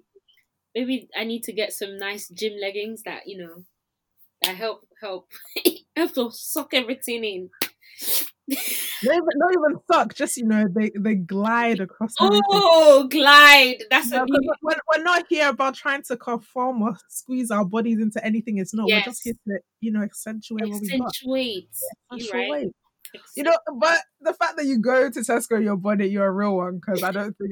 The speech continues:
Speaker 2: I'm, I don't think I'm at bonnet, I'm at scarf level, I'm not at bonnet level. <laughs>
Speaker 1: Oh my gosh. I, I'm, oh my, I remember one time, I think it was a couple years ago,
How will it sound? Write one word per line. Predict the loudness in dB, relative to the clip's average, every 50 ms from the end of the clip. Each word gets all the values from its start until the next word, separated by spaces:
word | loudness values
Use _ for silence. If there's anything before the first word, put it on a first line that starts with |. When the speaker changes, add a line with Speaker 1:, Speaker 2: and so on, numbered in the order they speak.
| -6 -6
Speaker 2:
I'm, | -6 -8 -6 -4
I | -4 -2
don't | 2 2 2 2
think | 2 0 0
I'm | 0
at | 0 -2 0
bonnet, | -2 -4 -4 -2 -2
I'm | -2 0 0
at | -2 -4
scarf | -4 0 2 2 2 2 0
level, | -2 -4 -4 -4 -4 -4
I'm | -4 -2
not | -2 -2 -2
at | -4 -6
bonnet | -6 -6 -6 -4
level. | -4 -4 0 0 0
<laughs> | 0 2 2 4
Speaker 1:
Oh | 6 6 6 8 6 6 4
my | 4 0 0 0
gosh. | 0 2 2 2 2 0 -4 -8 -8 -8 -8 -10 -10 _ _ _ _ _ 2
I, | 4 6 6 6 6 4 2 0 -2 _ _ _ _ _ -2
I'm, | -2 0 0 0 0 -2 -2 -4 -6 -8 _ _ _ _ _ _ _ _ _ _ _ _ _ _ _ -6
oh | -2 0 0
my, | 0 0 -2 -4 -10 _ _ -4 -2
I | -2 -2
remember | -2 -2 -2 -2 -4 -4 -4
one | -6 -6 -6 -8
time, | -10 -12 -12 -10 -10 -10 -12 -14 -16 -18 -14
I | -8
think | -6 -4 -4
it | -4
was | -6 -6
a | -8
couple | -12 -12 -10 -8
years | -6 -6 -6 -6 -6
ago, | -10 -14 -14 -14 -14 -16 -16 -18